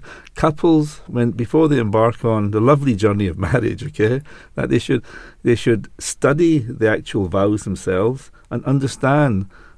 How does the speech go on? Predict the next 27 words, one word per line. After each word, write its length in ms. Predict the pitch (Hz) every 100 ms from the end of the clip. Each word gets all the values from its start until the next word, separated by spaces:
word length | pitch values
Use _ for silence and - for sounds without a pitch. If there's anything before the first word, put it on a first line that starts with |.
| -
uh, 160 | 110 104
before 360 | 107 - 120
they 60 | 117
say 200 | - 104
yes 340 | 92 113 123
to 140 | - 101
each 240 | - -
other, 300 | 95 107 101 - - -
what 200 | 117 -
they're 120 | 113
ready 240 | 98 101 104
to 160 | -
commit 420 | - - 92 - -
to 140 | 107
each 200 | - -
other. 300 | 101 98 90 - 117
Are 100 | 110
they 120 | 98
ready 300 | 98 113 147
for 220 | - 147
it? 140 | 165 - - - _ - - -
Because 440 | 110 117 113 104
they 120 | 101 107
do 200 | 147 135
have 320 | 120 113 92
that 260 | 113 - - - - - - _ - -
opportunity 840 | 113 113 - 143 139 - 98 -